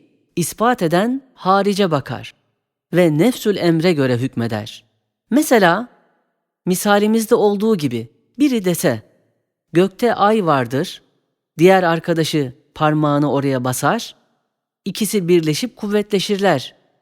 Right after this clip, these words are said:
Nefi ve inkardaysa nefsül emre bakmaz ve bakamaz. Çünkü hususi olmayan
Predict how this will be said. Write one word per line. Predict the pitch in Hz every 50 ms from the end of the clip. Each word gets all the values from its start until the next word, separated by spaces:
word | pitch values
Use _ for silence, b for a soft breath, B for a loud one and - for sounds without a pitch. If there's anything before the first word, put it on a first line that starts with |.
| _ _ _ _ -
Nefi | 190 220 220 - 320 330 311 269
ve | 240
inkardaysa | 185 208 208 190 190 196 196 196 190 220 247 254 233 - - 156 135 147 202 - _ _ _ _ _ _ _ _ _ -
nefsül | 254 320 294 - - 208 190
emre | - 160 165 165 160 151 143 135
bakmaz | 147 151 151 - - 160 175 208 240 240 - - - - 190
ve | 214 208 185
bakamaz. | 202 196 - 208 190 160 127 117 117 - - - _ _ _ _ _ _ _ _ _ -
Çünkü | - - 320 359 320 - 226 156 123 117 _ _ _ _ _ _ _ _
hususi | - 190 185 - 220 220 214 202 - 269 254 233
olmayan | - 208 226 240 214 180 170 151 127 117 113 107